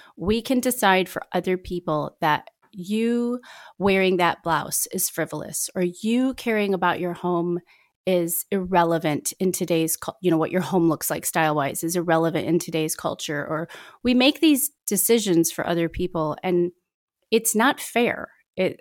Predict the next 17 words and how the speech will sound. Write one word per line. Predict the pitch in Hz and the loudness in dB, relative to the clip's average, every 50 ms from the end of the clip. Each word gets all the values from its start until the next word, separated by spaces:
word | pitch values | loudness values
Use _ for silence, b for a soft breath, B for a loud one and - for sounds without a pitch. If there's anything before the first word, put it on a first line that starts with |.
| _ - | _ 0
and | 208 196 190 | 2 2 4
so | - 220 208 - - 196 | 4 4 4 4 2 0
my | 208 214 233 269 294 277 - | 2 2 2 2 2 0 0
sort | - - 220 202 185 | -2 0 0 0 0
of | 185 175 | 0 -2
approach | 165 - - 202 202 190 180 - - | -2 -2 0 0 0 0 0 -2 -2
was, | 160 160 160 - - | -2 -2 -2 -2 0
I, | 196 240 294 285 - - _ _ _ - | 2 2 2 2 -2 -6 _ _ _ -2
I | - 254 277 | 0 0 0
had | 226 214 214 208 185 170 - _ | 2 2 4 4 2 2 -2 _
people | - 160 151 - 147 - | -6 -6 -6 -4 -4 -2
in | 165 160 | 0 2
my | 160 156 147 | 2 2 2
life | 143 139 - - - | 0 -2 -2 -4 -6
at | 170 - | -6 -4
the | 170 165 | -6 -4
time | - - 160 156 151 | -2 -2 0 0 0